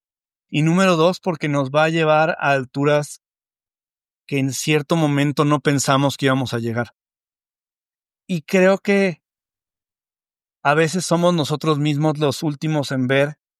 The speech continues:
lo valientes que somos o, o lo cariñosos que somos o el potencial que tenemos. Y en gran medida es porque preferimos no sentirnos incómodos y preferimos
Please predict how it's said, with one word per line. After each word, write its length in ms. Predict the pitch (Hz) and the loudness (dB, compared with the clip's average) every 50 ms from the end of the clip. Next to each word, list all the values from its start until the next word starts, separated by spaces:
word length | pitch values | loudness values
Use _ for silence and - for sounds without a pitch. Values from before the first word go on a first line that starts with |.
| _ _ _ _ _ _ _ _ _ _ _ | _ _ _ _ _ _ _ _ _ _ _
lo 200 | - 143 143 139 | 0 2 2 4
valientes 500 | 135 131 135 135 139 139 135 - 156 - | 4 2 0 0 -2 -4 -4 -6 -6 -6
que 80 | - 131 | -4 -4
somos 560 | - - 135 139 160 196 226 214 - - _ _ | -2 0 0 2 2 0 -2 -4 -8 -12 _ _
o, 260 | - - 139 131 131 - | -8 -4 -2 -2 -2 -2
o 140 | - 131 123 | -2 0 0
lo 140 | 127 127 120 | 0 0 0
cariñosos 540 | - 123 123 120 131 143 143 143 151 - | 0 0 0 2 2 2 0 0 -2 -4
que 100 | - 143 | -6 -6
somos 480 | 120 - 143 143 151 156 165 175 175 - | -2 0 0 0 2 2 0 -2 -2 -4
o 220 | - - 143 135 127 | -6 -4 -2 -2 -2
el 80 | 127 | -2
potencial 500 | 127 139 123 - 131 120 - - 135 135 | -4 -8 -6 -4 -4 -4 0 0 -2 0
que 100 | 135 151 | -2 -4
tenemos. 580 | 139 139 131 131 135 147 175 214 240 - - _ _ _ _ _ _ _ _ _ _ _ _ - | -6 -4 -2 -2 0 0 0 -2 -4 -6 -12 _ _ _ _ _ _ _ _ _ _ _ _ -4
Y 140 | 156 143 | 0 2
en 100 | 143 147 | 2 2
gran 240 | 143 147 147 147 151 | 2 2 2 0 0
medida 500 | 160 156 151 151 151 147 151 151 151 151 151 | 0 -2 0 0 0 0 2 2 2 2 0
es 160 | 151 135 - | -2 -6 -6
porque 680 | - 165 160 147 - - 139 131 131 123 120 120 - _ _ _ _ _ _ _ - | -4 -2 -2 -2 -2 -2 0 0 0 0 -2 -6 -10 _ _ _ _ _ _ _ -4
preferimos 720 | - 147 151 131 - - 147 143 147 151 151 165 165 165 | 0 0 0 0 0 0 0 0 0 0 0 0 0 0
no 140 | 160 160 160 | 2 0 0
sentirnos 560 | - 165 156 131 - 147 139 147 151 143 - | 0 -2 -4 -2 -2 -2 0 2 0 0 0
incómodos 600 | 143 131 123 - 139 143 147 147 165 196 196 - - | -2 -2 -2 0 0 2 2 2 2 2 0 -2 -6
y 120 | - 143 | -8 -6
preferimos 760 | - 139 127 117 - 131 127 135 139 143 143 147 143 - | -2 -2 -2 0 -2 -2 -2 0 0 0 0 0 0 -2